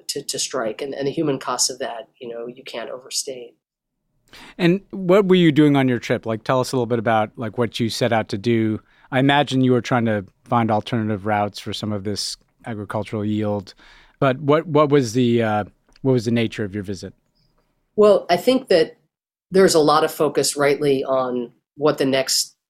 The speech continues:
Speaker 1: weapon system is that the Ukrainians need, particularly as they, um, you know, slog ahead in this very, very difficult counteroffensive. Um, and, you know, the, what the Ukrainians say is defense and,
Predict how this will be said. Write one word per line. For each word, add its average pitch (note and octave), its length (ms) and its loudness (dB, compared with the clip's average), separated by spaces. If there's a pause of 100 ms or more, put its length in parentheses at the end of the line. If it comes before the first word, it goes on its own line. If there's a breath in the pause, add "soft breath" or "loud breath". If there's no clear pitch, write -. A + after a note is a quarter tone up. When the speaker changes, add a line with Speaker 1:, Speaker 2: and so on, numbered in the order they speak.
Speaker 1:
weapon D3 340 0
system C#3 420 -2
is B2+ 680 0 (120)
that C#3+ 140 -6
the C3+ 60 -16
Ukrainians C3 500 -2
need, B2+ 340 -4
particularly B2 580 -6
as A#2 160 -8
they, A#2+ 500 -10 (100)
um, A2 400 -12 (280)
you C3 80 -10
know, A#2+ 160 -12
slog C3 420 0
ahead C3+ 320 -4
in B2+ 140 -4
this B2 240 0 (120)
very, C3 280 -4
very B2+ 180 -4
difficult C3 400 -8
counteroffensive. B2+ 1040 -8 (640 soft breath)
Um, C3 580 2 (260)
and, C3+ 640 0 (320)
you D#3 140 0
know, B2 320 -2 (260)
the, C#3 180 -14
what C#3+ 200 -2
the - 60 -18
Ukrainians D3 440 2
say C#3+ 260 4
is B2+ 480 0 (640)
defense D3+ 760 0
and, B2+ 400 -6